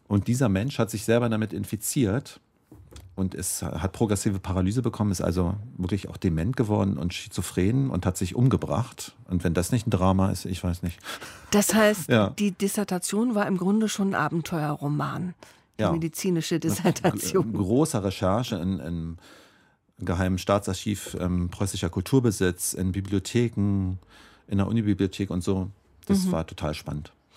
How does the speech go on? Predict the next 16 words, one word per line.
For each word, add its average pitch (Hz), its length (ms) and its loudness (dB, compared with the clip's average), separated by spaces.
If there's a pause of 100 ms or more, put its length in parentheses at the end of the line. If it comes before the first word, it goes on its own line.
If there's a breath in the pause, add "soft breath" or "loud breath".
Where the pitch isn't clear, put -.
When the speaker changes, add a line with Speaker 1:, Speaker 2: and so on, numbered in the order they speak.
(420 loud breath)
Speaker 2:
Kennen 220 260 6
Sie 214 120 4
eigentlich 190 260 2
auch 160 120 0
Schreibkrisen 240 760 -4
oder 226 160 0
flutscht - 460 -4
es - 120 -6
immer? 165 460 -2 (1300)
Speaker 1:
Also 95 240 2
wenn's 117 260 2
mal 98 160 6
nicht - 280 0
flutscht, - 440 0
dann 113 220 2
füttert, - 640 -4